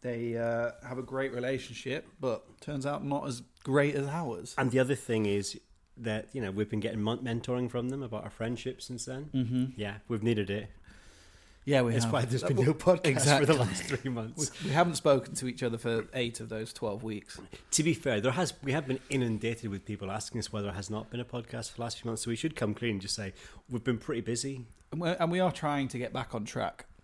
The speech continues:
Speaker 1: Once every two weeks from here on in.
Speaker 2: When the therapy kicks in and you and I are friends again, then we should probably, you know, do this again.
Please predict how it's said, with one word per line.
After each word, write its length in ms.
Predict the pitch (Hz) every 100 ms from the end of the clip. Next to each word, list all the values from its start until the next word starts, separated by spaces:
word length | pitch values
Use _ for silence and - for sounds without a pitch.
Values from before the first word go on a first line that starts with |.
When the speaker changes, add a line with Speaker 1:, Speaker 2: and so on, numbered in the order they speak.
| - 139
Speaker 1:
Once 220 | 135 143
every 180 | 135 131
two 180 | 147
weeks 180 | 143 151
from 120 | 139
here 100 | 135
on 100 | 135
in. 140 | 143 165 -
Speaker 2:
When 220 | 143 127
the 80 | 127
therapy 440 | - 147 156 151 -
kicks 360 | - - -
in 420 | 127 92 92 123 123 _ - - - - _ - -
and 300 | 110 107 101
you 140 | 107
and 80 | 107
I 80 | 98
are 40 |
friends 380 | 95 110 104 95
again, 240 | 90 90
then 100 | 98
we 80 | 101
should 200 | - 104
probably, 300 | 113 101 101
you 80 | 107
know, 80 | 104
do 160 | 95 131
this 160 | 151
again. 220 | - 101